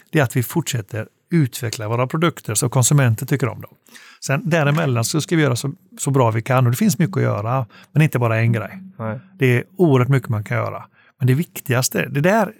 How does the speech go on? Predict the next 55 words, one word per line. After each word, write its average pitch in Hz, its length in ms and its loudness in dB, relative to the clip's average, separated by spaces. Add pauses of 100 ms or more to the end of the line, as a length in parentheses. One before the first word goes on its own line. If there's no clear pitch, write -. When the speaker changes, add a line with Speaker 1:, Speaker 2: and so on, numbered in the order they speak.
(400)
Speaker 1:
i 160 60 2
mitten 139 360 0
har 143 180 0
inte, 139 460 2 (260)
om - 120 -2
försäljningen 123 460 2
går 131 80 2
ner 147 360 4
eller 120 160 2
har 117 280 2
problem 160 520 2
eller 113 160 0
att, 110 220 -6
eh, 113 160 -6
folk 131 260 0
vill 147 60 2
inte 123 100 -2
köpa 156 300 0
produkter, 123 400 -4 (140)
då 131 100 -6
kan 147 120 2
du 165 60 6
glömma 160 300 4
det 113 80 0
i 107 40 -2
mitten. 107 440 -4 (540)
För 139 60 -4
då 135 80 4
är 143 60 6
det, 120 240 0
då 135 140 0
är 135 40 4
det 127 80 4
ingen 113 180 2
mening. 110 300 -2
Då 127 80 0
ska 165 120 0
du 165 40 4
bara 147 140 2
koncentrera 113 380 -2
dig 104 80 -6
på 110 100 -8
försäljningen 123 500 -4
igen. 110 120 -4 (480)
Men 127 100 -6
koppar 156 280 -2
vi - 80 -4 (120)
ökar 190 300 0
försäljningen 131 460 2
hela 104 80 -6
tiden 107 200 -8
så - 100 -2
att 123 120 -8
vi 147 40 2
har 190 320 0